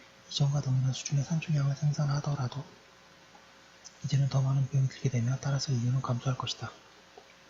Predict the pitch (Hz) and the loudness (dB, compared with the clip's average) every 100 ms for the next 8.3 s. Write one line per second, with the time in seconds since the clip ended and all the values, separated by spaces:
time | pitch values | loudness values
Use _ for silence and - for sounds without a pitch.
0 | - - - - - - - - - - | -20 -20 -20 -20 -20 -20 -20 -20 -20 -20
1 | - - - 127 123 131 - - - - | -20 -20 -4 0 2 0 -6 -20 -20 -18
2 | - 175 - - 143 135 131 143 127 123 | 0 0 0 0 0 2 0 2 2 2
3 | 131 127 131 - 156 151 143 - 139 127 | 2 2 2 0 0 2 2 2 0 0
4 | - 113 117 - - - - - 139 - | 0 0 0 -4 -18 -20 -20 -2 0 2
5 | 135 135 - 165 165 135 131 - - 131 | 0 0 0 2 2 4 2 0 -2 0
6 | 160 - - - - - - 139 139 - | 0 -8 -20 -20 -16 -6 0 2 2 2
7 | 147 139 139 123 120 139 131 - 139 131 | 2 2 2 0 2 0 0 0 0 0
8 | - 117 110 | -2 -2 -4